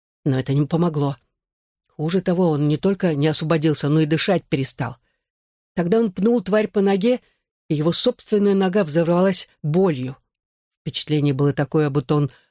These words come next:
легнул каменные ступени аббатства — хотя был уверен, что попал именно по ноге. Хватка на его горле слегка ослабла, и он глотнул воздуха.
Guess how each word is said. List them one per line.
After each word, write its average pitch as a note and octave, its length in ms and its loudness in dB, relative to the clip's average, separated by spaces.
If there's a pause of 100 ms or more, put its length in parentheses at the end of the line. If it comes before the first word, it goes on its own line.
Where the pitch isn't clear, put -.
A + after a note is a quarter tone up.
(120)
легнул D#3 420 2
каменные D3+ 460 0
ступени D#3+ 440 0
аббатства — D3+ 640 -2 (260)
хотя C#3 220 -2
был D#3 180 0
уверен, D#3 320 2
что - 180 -4
попал D3 380 0
именно D#3 420 0
по F3 120 -2
ноге. F3 420 -2 (1160)
Хватка A#3 400 0
на G#3+ 100 2
его G#3 240 2
горле F#3+ 340 0
слегка E3+ 420 0
ослабла, F3 500 0 (420)
и D#3 40 0
он D#3+ 180 2
глотнул E3 500 0
воздуха. C#3 560 -8